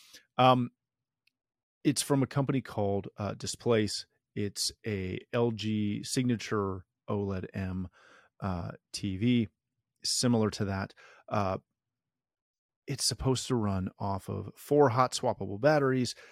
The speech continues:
and attached to a wall via suction cups. Um, and again, it's three thousand dollars, which for a fifty-five inch four K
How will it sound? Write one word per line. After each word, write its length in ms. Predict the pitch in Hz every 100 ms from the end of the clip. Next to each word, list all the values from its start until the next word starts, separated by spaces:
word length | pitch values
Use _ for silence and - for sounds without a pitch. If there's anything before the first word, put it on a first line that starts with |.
| - _ -
and 180 | 120 117
attached 380 | 107 107 107
to 120 | - 107
a 220 | 104 117
wall 600 | - 107 98 92 90 92 -
via 400 | 101 98 90 - _
suction 560 | - - 160 143 139 117
cups. 420 | 120 113 - - - - - _ -
Um, 400 | 110 98 98 92 _ _
and 80 | 131
again, 180 | 120 98
it's 180 | - -
three 160 | - 101
thousand 260 | 92 87 -
dollars, 280 | - - -
which 300 | - 147 - _ _
for 220 | - 120
a 40 |
fifty-five 540 | - 131 127 117 110 101
inch 220 | 101 92
four 260 | - 131 123
K 340 | 123 113 107